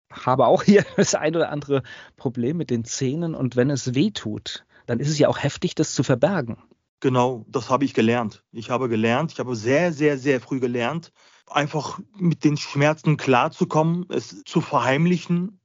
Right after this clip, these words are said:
Speaker 2: so zu tun, als hätte ich keine Schmerzen. Und irgendwann war ich dann so alt, ich glaube vierzehn, fünfzehn, so ungefähr,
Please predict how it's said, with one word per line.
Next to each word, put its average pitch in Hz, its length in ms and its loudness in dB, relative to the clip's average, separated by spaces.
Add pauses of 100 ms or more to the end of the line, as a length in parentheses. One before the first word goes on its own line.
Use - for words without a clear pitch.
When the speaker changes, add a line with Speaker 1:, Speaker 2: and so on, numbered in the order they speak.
(160)
Speaker 2:
so 139 260 -2
zu 143 260 -6
tun, 151 340 -2
als 123 160 -2
hätte 143 160 -4
ich 113 140 -10
keine 147 260 -2
Schmerzen. 127 680 -6 (260)
Und 127 280 -4
irgendwann 143 580 0
war 131 120 2
ich 127 80 -8
dann 123 200 0
so 139 260 2
alt, 147 260 -4
ich - 140 -12
glaube 120 240 -2
vierzehn, 156 640 -6
fünfzehn, 160 840 -8
so 135 240 -6
ungefähr, 131 600 -4